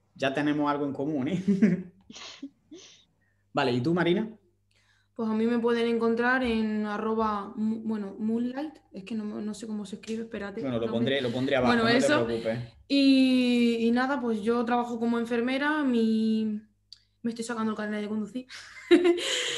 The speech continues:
Speaker 2: Eh, y me encanta mucho leer, estoy todo el día leyendo o informándome sobre cosas. Y mi, mi objetivo a corto plazo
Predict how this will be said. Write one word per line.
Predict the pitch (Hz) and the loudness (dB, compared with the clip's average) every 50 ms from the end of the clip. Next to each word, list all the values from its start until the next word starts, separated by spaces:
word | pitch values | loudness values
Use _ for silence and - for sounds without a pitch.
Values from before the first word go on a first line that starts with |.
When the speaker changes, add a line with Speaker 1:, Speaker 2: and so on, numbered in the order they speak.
| 466 480 466 453 440 381 - - - 269 | -6 -6 -6 -8 -8 -10 -10 -6 0 2
Speaker 2:
Eh, | 277 277 269 269 262 254 254 262 254 233 - - | 4 4 4 4 4 4 4 2 2 -2 -2 0
y | 277 277 277 269 262 262 262 262 254 254 254 254 240 233 | 2 4 4 4 4 4 4 4 4 4 4 2 0 0
me | 220 240 247 240 233 | 0 0 2 2 4
encanta | 226 226 226 240 240 240 233 247 240 240 233 | 4 2 2 0 0 0 2 0 2 2 2
mucho | 233 240 240 240 247 | 2 0 0 0 0
leer, | 226 226 226 240 254 | 2 2 2 2 2
estoy | 247 233 240 214 | 0 -2 -2 0
todo | 196 226 220 214 214 | 2 2 2 4 2
el | 214 214 | 0 0
día | 220 220 214 214 214 208 208 208 208 - - | 0 0 0 0 0 -2 -2 -4 -6 -4 0
leyendo | 226 220 220 214 214 220 226 226 226 220 220 208 208 | 0 2 2 2 2 2 2 2 2 2 0 -2 -2
o | 208 214 214 | -2 -2 -2
informándome | 214 208 190 208 208 - 214 214 220 220 214 220 214 | -2 -2 -2 -4 -6 -4 -2 -2 -2 -2 -2 -2 -4
sobre | 208 220 214 208 214 208 208 | -4 -4 -4 -2 -4 -2 -2
cosas. | 233 262 262 - 294 302 302 - - _ _ _ | -2 -2 -2 -4 -6 -6 -8 -10 -14 _ _ _
Y | - 254 254 254 254 247 - - | -2 0 2 2 2 0 -2 -2
mi, | 247 247 247 247 240 240 240 240 240 240 240 233 233 233 220 226 - _ - - - _ _ _ _ _ _ _ - | 0 0 2 2 2 4 4 6 6 6 4 4 2 0 -2 -4 -10 _ -20 -20 -20 _ _ _ _ _ _ _ 2
mi | 262 269 269 | 4 6 6
objetivo | 269 277 285 277 233 277 302 320 330 330 330 - | 6 4 2 0 2 4 4 6 6 6 6 4
a | - 285 285 | 2 2 2
corto | 294 294 294 294 285 277 220 | 2 0 2 4 4 2 4
plazo | 269 277 294 294 294 - 269 269 285 - - | 2 0 -2 -2 -2 -4 -6 -6 -6 -8 -14